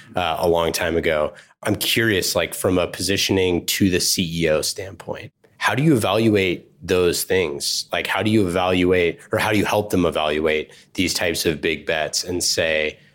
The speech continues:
you know, "Hey, I'm gonna deploy a five hundred thousand dollar bet or a, or a million dollar bet," when you know that those decision points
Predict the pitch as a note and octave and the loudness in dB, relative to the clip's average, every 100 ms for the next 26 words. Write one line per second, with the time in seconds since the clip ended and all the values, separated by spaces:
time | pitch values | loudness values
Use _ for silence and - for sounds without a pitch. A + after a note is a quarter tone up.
0 | _ - F2+ E2+ - F#2 D#2+ D#2 E2+ F2 | _ -4 -2 -2 0 0 0 -2 -2 -2
1 | D#2+ - - F#2 E2 D#2+ D#2 - E2+ D#2+ | -2 -4 -4 0 2 2 0 -2 -2 0
2 | D#2 D2 - E2 - E2+ D#2+ E2 D#2 E2 | -2 -4 -4 -4 -2 -2 0 0 -2 0
3 | D#2 D2+ E2 D#2+ D#2 F2 E2+ - - - | 0 0 -2 -4 -2 -2 -2 -4 -12 -2
4 | G2 F2+ F#2 F2 E2 D#2+ D#2+ D#2+ D2+ E2 | 0 2 4 4 2 0 0 0 0 0
5 | D#2 - F2 E2+ D#2+ D#2 D2 _ _ _ | -2 -2 0 0 0 -4 -8 _ _ _
6 | G2 G2+ G#2 F#2+ F#2 F#2 F2 E2 D#2+ D#2+ | 0 2 4 4 4 4 2 0 0 -2
7 | - _ - F#2+ G2 E2 F#2+ - F#2 F2+ | -8 _ -4 0 2 2 -2 0 2 0
8 | D#2+ F#2+ E2 D#2+ - | 0 0 2 0 -4